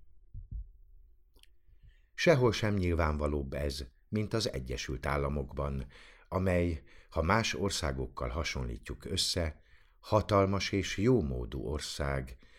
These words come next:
ahol magas az életszínvonal és nagy a személyes szabadság. Sokkal nagyobb a szabadság Amerikában, mint máshol, abban a tekintetben, hogy az ember oda mehet, ahová akar,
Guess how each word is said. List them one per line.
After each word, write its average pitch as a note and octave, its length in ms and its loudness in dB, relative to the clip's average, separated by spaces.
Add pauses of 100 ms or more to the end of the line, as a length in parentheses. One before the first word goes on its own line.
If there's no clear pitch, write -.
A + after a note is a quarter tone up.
(300)
ahol A2 320 2
magas G2 340 2
az B1 160 -6
életszínvonal C#2 1080 -2 (400)
és C#3+ 300 0
nagy C#2 240 -2
a F2 40 4
személyes B1+ 540 -2
szabadság. - 920 -8 (960)
Sokkal A#2 420 4
nagyobb E2+ 360 2
a E2 60 2
szabadság D2+ 640 -2
Amerikában, C2 1000 -4
mint F#2+ 380 -4
máshol, A1+ 800 -4 (340)
abban F#2 340 4
a C2 100 -2
tekintetben, C#2 920 -4 (460)
hogy A2+ 160 2
az G#2+ 120 4
ember G#2 320 2
oda C#3 260 2
mehet, A2 580 -2
ahová C#2 400 -2
akar, E2+ 720 -2